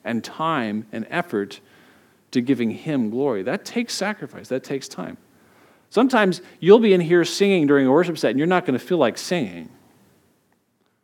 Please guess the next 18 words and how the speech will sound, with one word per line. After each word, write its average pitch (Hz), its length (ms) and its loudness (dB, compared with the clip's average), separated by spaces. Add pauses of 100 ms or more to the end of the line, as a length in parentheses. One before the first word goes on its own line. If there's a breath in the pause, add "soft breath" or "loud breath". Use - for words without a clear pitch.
(520)
It's - 180 -10
a 113 60 -4
sacrifice. - 920 -10 (1500)
That 127 200 -4
praise, 143 420 2
that, 117 220 -4
that 123 240 -2
thanksgiving 135 540 0
is 104 120 -4
a 104 80 -2
sacrifice. 117 800 -2 (640 soft breath)
The 123 160 0
more 147 220 6
you 139 140 6
do 139 380 4
it, 110 400 -2 (1400)
the 104 140 -6
better. 117 400 0